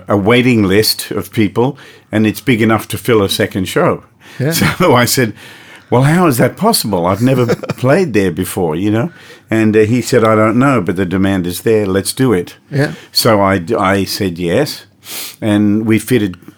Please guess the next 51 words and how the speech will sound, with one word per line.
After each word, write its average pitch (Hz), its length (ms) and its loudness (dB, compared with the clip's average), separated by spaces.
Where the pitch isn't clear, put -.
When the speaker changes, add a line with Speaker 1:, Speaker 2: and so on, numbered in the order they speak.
Speaker 1:
two 107 160 0
shows 98 360 0
into 95 280 -6
the 98 80 -4
one 87 240 -4
night. 110 300 0
And, 101 120 0
of 101 80 -4
course, 110 300 0
I 101 160 2
asked 104 340 0
the 110 140 4
audience, 107 640 0
"How 139 280 2
do 127 80 2
you 127 160 4
know 185 300 2
about 87 360 -4
me?" 80 280 -10
And 101 220 -2
they 101 160 2
all 107 160 4
sang 101 340 0
out, 98 160 0
"YouTube." 110 680 0
Speaker 2:
Yeah. 170 500 2
Speaker 1:
And 113 120 0
I 139 200 2
had 110 380 0
never 107 260 4
heard 123 260 4
of 98 60 2
YouTube. 90 520 0
I 104 40 4
didn't 101 220 2
even 98 180 2
know 98 140 2
what 95 140 -2
that 101 160 0
was. 107 340 -2
In 85 80 -8
fact, 101 220 -2
I 95 40 0
didn't 92 280 -2
own 90 160 -2
a 85 60 -4
computer. 92 540 -2
So 101 140 -6
that's 101 200 0
probably 95 440 0
why. 85 480 0